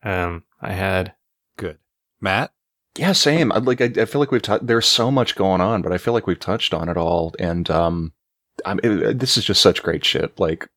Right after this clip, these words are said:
Speaker 3: there are so few stories out there that could pull off something like this.
Speaker 2: Thank you. Oh my God.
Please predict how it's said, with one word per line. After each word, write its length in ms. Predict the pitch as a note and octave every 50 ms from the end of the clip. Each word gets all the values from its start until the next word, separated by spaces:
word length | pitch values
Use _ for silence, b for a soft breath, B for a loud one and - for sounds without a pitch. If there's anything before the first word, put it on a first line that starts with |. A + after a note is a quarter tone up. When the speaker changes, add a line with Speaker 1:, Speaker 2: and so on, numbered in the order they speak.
| _ _ _ _ _ _ _
Speaker 3:
there 200 | B2+ B2+ C#3 C#3
are 60 | B2
so 220 | - - B2+ A2+
few 180 | G#2 - A2 G2
stories 440 | F2+ - - F2 F2 F2+ F2+ E2 F2+
out 200 | E2 E2+ E2 -
there 140 | D#2+ D#2+ D#2+
that 120 | E2 D#2+
could 160 | - F2 -
pull 200 | - D#2 D#2+ E2
off 160 | E2+ F2 D#2+
something 320 | - - F2 D#2+ E2 E2 E2
like 260 | - - E2 - -
this. 400 | D#2+ D#2+ D#2+ D#2+ - - - - - _ _ _ _ _ _ _ _
Speaker 2:
Thank 220 | - G2+ G2+ G2 -
you. 520 | G#2 G#2 G#2 G#2 G2+ G2+ G2 G2 - - - _ _ _ _ _ _ _ _
Oh 300 | - G#2 G2 F#2 E2+ E2
my 160 | E2 D#2+ E2
God. 380 | E2 E2+ E2 E2 D#2+ D#2+ E2 D#2+